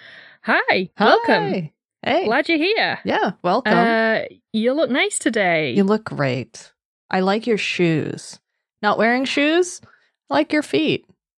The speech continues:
Speaker 2: That's weird. I didn't say that. I'm just gonna go. You guys stay, I'll go. How's that sound? Sounds good? Okay.
Speaker 1: That, I, I love that, that you do that, even though you are the one that edits this.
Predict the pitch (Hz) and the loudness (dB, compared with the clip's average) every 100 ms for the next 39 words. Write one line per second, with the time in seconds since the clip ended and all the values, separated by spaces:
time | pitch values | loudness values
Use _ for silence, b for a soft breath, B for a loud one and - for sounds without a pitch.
0 | - 185 - 156 135 95 - _ _ - | -4 -4 -2 -4 -2 -2 -4 _ _ -4
1 | 202 240 254 - 180 185 117 60 - _ | -2 -2 -4 -4 -2 0 0 -2 -4 _
2 | _ _ 196 226 - 302 240 165 123 - | _ _ -4 -2 -2 -2 0 0 0 0
3 | 190 - 202 240 294 - 180 165 - 151 | -4 -6 -2 0 0 0 0 0 2 0
4 | 156 156 180 _ _ - 175 160 147 - | 0 -4 -4 _ _ -4 -4 -2 -4 -4
5 | - 175 _ _ _ - 196 190 254 269 | -6 -8 _ _ _ -6 -6 -2 -2 -2
6 | _ 180 156 - - - 214 208 _ _ | _ -8 -6 -6 -8 -6 -6 -6 _ _
7 | _ _ _ _ _ _ _ - 208 214 | _ _ _ _ _ _ _ -4 0 0
8 | 208 220 202 226 214 - - 170 - _ | 0 0 0 0 0 -4 -6 -4 -4 _
9 | _ _ - 190 - 185 175 202 208 165 | _ _ -4 -4 -2 -4 0 0 2 0
10 | 190 185 180 180 170 185 185 190 - 185 | 0 -2 0 0 -2 -2 -4 -2 -4 -2
11 | 190 185 190 196 - - - - - - | -2 0 0 0 -2 -10 -14 -12 -8 -8